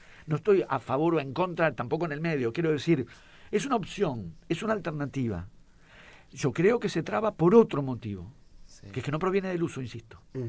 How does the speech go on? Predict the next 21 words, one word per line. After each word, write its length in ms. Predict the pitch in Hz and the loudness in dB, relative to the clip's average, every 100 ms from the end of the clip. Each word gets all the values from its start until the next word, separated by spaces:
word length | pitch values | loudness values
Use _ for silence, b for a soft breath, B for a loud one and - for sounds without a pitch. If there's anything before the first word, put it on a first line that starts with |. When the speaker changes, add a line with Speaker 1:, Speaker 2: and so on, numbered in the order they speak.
| 101 | -6
Speaker 1:
No 120 | 143 | -6
tiene 160 | 185 202 | -4 -4
la 80 | |
dinámica 320 | 190 180 170 151 | -4 -4 -6 -6
del 120 | 131 | -6
uso. 160 | 104 117 | -10 -8
Si 120 | 120 | -8
tomamos 520 | 110 143 170 254 226 | -6 -4 -2 -2 -4
otros 200 | 170 156 | -6 -6
casos 420 | - 107 - - - B B B B | -6 -6 -8 -18 -20 B B B B
de 200 | - 139 | -6 2
otras 280 | 196 226 208 | 2 2 -4
formas 340 | - 220 208 175 | -2 -2 0 -2
del 140 | 156 | -2
uso 260 | 175 - 117 | -2 -4 -8
que 100 | 127 | -6
no 80 | 160 | -6
estaban 360 | 160 247 226 | -4 -2 -2
en 80 | 160 | -2
la 80 | 135 | -6
norma, 380 | 120 104 87 131 | -8 -8 -10 -12